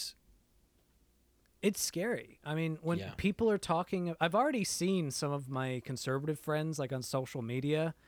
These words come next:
Speaker 1: talk about how they're, you know, they're gonna start a civil war,
Speaker 2: Mm-hmm.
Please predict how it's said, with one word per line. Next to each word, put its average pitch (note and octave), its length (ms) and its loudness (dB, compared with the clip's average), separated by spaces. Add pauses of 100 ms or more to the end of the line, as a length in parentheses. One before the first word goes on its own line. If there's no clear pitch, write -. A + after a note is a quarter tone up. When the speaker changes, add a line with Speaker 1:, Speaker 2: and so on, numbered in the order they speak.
(580)
Speaker 1:
talk C#3 320 2
about B2+ 340 0
how B2+ 300 0
they're, A#2+ 400 0 (300)
you C#3 100 -4
know, A2+ 260 -6
they're C#3+ 160 2
gonna C#3 180 0
start C#3 320 0
a C#3 40 0
civil C3+ 400 -2
war, C3+ 420 0 (100)
Speaker 2:
Mm-hmm. F#2+ 340 -4